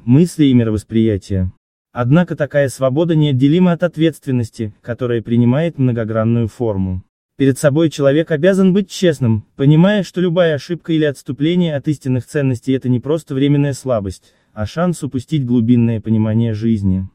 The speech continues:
Перед обществом же ответственность проявляется в способности сохранять гармонию между своими внутренними поисками и влиянием на окружающий мир.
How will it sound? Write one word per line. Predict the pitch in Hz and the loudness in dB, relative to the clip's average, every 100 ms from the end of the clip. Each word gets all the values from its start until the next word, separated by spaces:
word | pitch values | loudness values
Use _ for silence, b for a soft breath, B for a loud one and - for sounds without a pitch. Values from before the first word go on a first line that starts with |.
| _ _ - | _ _ 0
Перед | 131 127 | 2 4
обществом | 156 165 165 - 139 127 | 2 0 -8 -4 -2 0
же | 131 | 0
ответственность | 131 143 190 196 - 180 175 - | -2 2 0 0 -2 0 0 -4
проявляется | 143 139 143 170 - 147 | -2 2 2 2 -2 -10
в | |
способности | - 139 - 202 185 - 127 | -6 -4 0 0 0 -2 -8
сохранять | 120 131 131 160 143 | -8 -2 -2 0 -2
гармонию | 135 131 160 180 156 | 0 2 2 4 4
между | 139 120 | 2 -2
своими | 117 131 143 139 | -4 0 0 2
внутренними | 123 135 127 120 117 | 0 -2 0 2 2
поисками | 139 151 139 120 117 | 0 -2 -2 0 2
и | |
влиянием | 110 113 131 175 170 143 | 2 0 0 2 2 2
на | 123 | 0
окружающий | 113 117 110 113 113 - 120 | -2 -4 -2 -2 -4 -2 2
мир. | 113 107 | 2 0